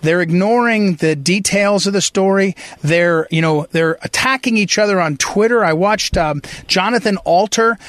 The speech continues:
attacking, um, uh, Mickey Kaus on Twitter, saying, you know, "You're an idiot carrying water for Trump,"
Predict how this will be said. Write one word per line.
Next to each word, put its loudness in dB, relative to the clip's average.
attacking, -2
um, 0
uh, -2
Mickey 0
Kaus -2
on -2
Twitter, 0
saying, 0
you 0
know, 2
"You're 0
an -2
idiot 0
carrying 0
water 2
for -4
Trump," 0